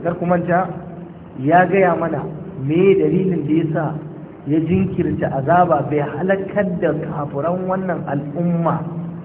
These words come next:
ba a yanzu. A'a, ya yi haka ne don girmama Annabi Muhammad sallallahu alaihi wasallama, ba zai yi musu azaba ba, saboda Annabi yana nan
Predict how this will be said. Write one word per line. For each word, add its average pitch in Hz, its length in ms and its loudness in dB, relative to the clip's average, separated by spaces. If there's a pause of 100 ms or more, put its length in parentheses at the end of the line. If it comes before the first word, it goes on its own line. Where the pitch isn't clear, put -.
ba 175 220 6
a 165 100 0
yanzu. 143 560 0
A'a, 151 260 -2 (460)
ya 160 260 4
yi 180 160 4
haka 180 320 -2
ne 165 220 0
don 175 300 0
girmama 175 420 0
Annabi 156 200 -2
Muhammad 151 320 0
sallallahu 147 360 2
alaihi 147 160 0
wasallama, 151 360 0 (1500)
ba 139 140 -2
zai 175 200 4 (140)
yi 170 60 4
musu 170 260 2
azaba 135 480 -2
ba, - 120 -10 (1300)
saboda 151 400 2
Annabi 151 520 2
yana 143 300 0
nan 135 200 0